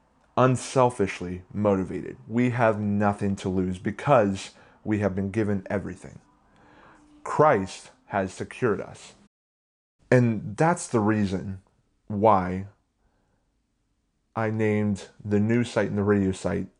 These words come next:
the way that I did. Because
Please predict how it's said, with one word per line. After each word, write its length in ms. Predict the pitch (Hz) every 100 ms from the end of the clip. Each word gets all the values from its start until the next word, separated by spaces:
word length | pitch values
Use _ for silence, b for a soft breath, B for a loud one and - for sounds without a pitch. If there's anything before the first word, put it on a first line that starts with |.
| _
the 200 | - 98
way 320 | 95 98 104
that 220 | 104 101 95
I 160 | 92
did. 380 | 92 87 62 - _ b b b b b b b -
Because 720 | 107 107 156 - 95 92 -